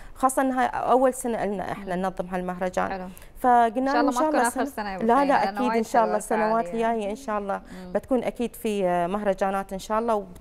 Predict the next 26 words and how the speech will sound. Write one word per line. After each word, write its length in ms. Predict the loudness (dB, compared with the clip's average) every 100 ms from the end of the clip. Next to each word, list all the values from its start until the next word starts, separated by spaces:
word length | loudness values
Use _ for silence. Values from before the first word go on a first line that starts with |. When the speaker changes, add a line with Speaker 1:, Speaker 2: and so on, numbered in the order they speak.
| -8
Speaker 1:
وبتكون 360 | -6 -4 -4 -4 -6
بطريقة 400 | -2 -2 0 -2 -4 -8 -4
أفضل 280 | 0 -2 -2
وأحسن 380 | -6 -8 -8
إن 80 | -8
شاء 260 | -6 -6 -4
الله. 200 | -6 -8 -10 -18 -14
Speaker 2:
نعم. 300 | -12 -12 -14 -10
Speaker 1:
إن 100 | -10
شاء 240 | -10 -10 -12
الله. 120 | -12 -6
Speaker 2:
آه، 460 | -2 -2 -4 -6 -4
هذه 260 | -2 -2
يمكن، 380 | -4 -8 -10 -8 -8
آه، 400 | -6 -6 -6 -8 -14
بداية، 560 | -12 -6 -2 0 -2 -6 -8 -6
آه، 300 | -4 -4 -8
الخير 380 | -4 -2 0
مثل 200 | -2 -8
ما 160 | -8 -8
يقولون 300 | -6 -6 -6
في 140 | -6
ألفين 380 | -6 -4 -4 -4
وثمانية 800 | -6 -4 -4 -6 -6 -4 -2 0
عشر. 140 | 0
Speaker 1:
ثمانية 180 | 2 0